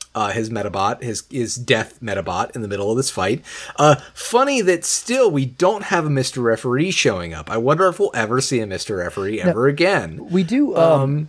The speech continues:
Speaker 2: we have some good quotes here going back and forth.
Speaker 1: <laughs>
Speaker 2: Um, so I-, Icky complains, um, "You're not supposed to start until your opponent is ready." And he goes, "You know, I've never heard of a brawl that starts at ready, set, go." And Icky goes, "A brawl? No, no, no.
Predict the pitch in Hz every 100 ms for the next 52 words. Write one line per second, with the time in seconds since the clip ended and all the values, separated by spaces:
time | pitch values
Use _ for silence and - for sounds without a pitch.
0 | - 165 202 269 196 156 151 - 127 107
1 | - - 95 - - 110 107 110 104 101
2 | 101 - 107 110 - _ _ _ _ 147
3 | - 131 127 123 123 - 160 143 180 165
4 | 180 202 185 202 202 160 139 160 143 135
5 | 123 - - _ _ - 123 123 143 156
6 | - 151 - - 135 135 127 127 113 131
7 | 135 123 113 104 104 _ _ - 151 160
8 | - 180 196 185 190 170 156 120 139 127
9 | 113 98 107 117 113 107 104 - 113 113
10 | 113 110 104 101 107 113 113 110 - -
11 | - _ _ - 190 180 123 110 143 165
12 | 139 127 175 226 240 196 113